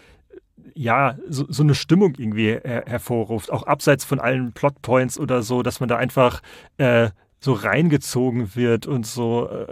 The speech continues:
reingetrieben und auch rausgetrieben und sich sozusagen auch diese ganze musikalische, äh, Gestaltung so in Mark und Beine übergeht. Also, dass es dann tatsächlich auch ein Kinofilm ist mit Kinobildern und, ähm, den sollte man auf jeden Fall, äh, im Kino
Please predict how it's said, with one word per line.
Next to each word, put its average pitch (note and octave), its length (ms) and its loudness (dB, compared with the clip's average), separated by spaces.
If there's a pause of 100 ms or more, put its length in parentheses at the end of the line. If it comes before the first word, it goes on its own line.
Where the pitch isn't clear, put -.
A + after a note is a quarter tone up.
(280)
reingetrieben D3 880 0
und C#3+ 100 0
auch C3 160 -2
rausgetrieben C3+ 840 0
und C3 160 -4
sich - 140 -10
sozusagen C3+ 280 -4
auch A2+ 80 -4
diese A#2+ 200 -6
ganze C3+ 260 0 (260)
musikalische, C3 800 -2
äh, C#3+ 160 0
Gestaltung C3 500 0
so B2+ 140 -2
in A#2+ 100 -2
Mark A#2+ 200 2
und C#3 120 -2
Beine B2 340 2
übergeht. A2 680 0
Also, A2 180 -6
dass A2 140 -2
es G#2+ 100 -6
dann - 100 -6
tatsächlich A2+ 360 -6
auch B2 160 -2 (240)
ein A2 260 -2 (160)
Kinofilm D#3 580 6
ist A#2 140 -4
mit A#2 140 -4
Kinobildern C3 840 2
und, A2+ 400 -4 (460)
ähm, A2+ 300 0
den B2+ 100 -2
sollte B2 180 2
man A#2+ 80 0
auf F#2+ 80 -2
jeden A#2+ 160 -2
Fall, A2+ 480 0
äh, A2+ 500 -8
im A2 300 -6
Kino G#2+ 400 -6